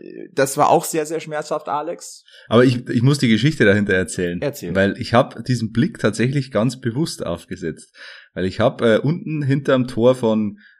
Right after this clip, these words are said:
Speaker 2: in dem Fall war's Marco Hiller, äh, genau, hat, hat, äh, Zwickau auf, auf die Westkurve gespielt. Ähm, ich hab gesehen, da läuft ein Kameramann rum.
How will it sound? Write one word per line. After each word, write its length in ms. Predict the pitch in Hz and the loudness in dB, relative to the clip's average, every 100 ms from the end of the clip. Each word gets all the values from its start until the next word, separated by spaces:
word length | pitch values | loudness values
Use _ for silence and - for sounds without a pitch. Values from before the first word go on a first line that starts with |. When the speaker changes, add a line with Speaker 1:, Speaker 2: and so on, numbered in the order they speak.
| _ - | _ -6
Speaker 2:
in 160 | 98 | -2
dem 160 | 98 120 | 0 2
Fall 240 | 123 113 | 2 2
war's 540 | 95 101 - - - _ _ _ _ _ _ _ - | 0 -4 -6 -14 -18 _ _ _ _ _ _ _ -6
Marco 280 | 95 - | -6 -2
Hiller, 460 | 92 127 196 196 - _ _ _ - | 2 6 6 2 -8 _ _ _ -14
äh, 100 | 92 | -4
genau, 280 | 110 92 92 | 0 2 0
hat, 180 | 87 82 | -4 -4
hat, 260 | 92 - | -6 -6
äh, 160 | 92 90 | -6 -6
Zwickau 400 | - 131 135 117 | -6 -2 0 0
auf, 180 | 117 - | -2 -10
auf 180 | 104 | -10
die 120 | - 107 | -6 -6
Westkurve 420 | 120 - 127 127 | -4 -4 -4 -4
gespielt. 400 | 123 - 143 - _ - - _ _ | -6 -6 -6 -8 _ -20 -20 _ _
Ähm, 400 | 110 110 107 98 - | 2 4 4 0 -4
ich 120 | - | 0
hab 140 | 131 | 2
gesehen, 500 | 135 120 117 170 165 | 0 2 4 4 0
da 60 | 120 | 2
läuft 280 | 107 120 107 | 4 4 2
ein 80 | 120 | 0
Kameramann 580 | 113 120 101 95 90 92 | 2 4 4 2 -2 -2
rum. 320 | 95 85 | -4 -6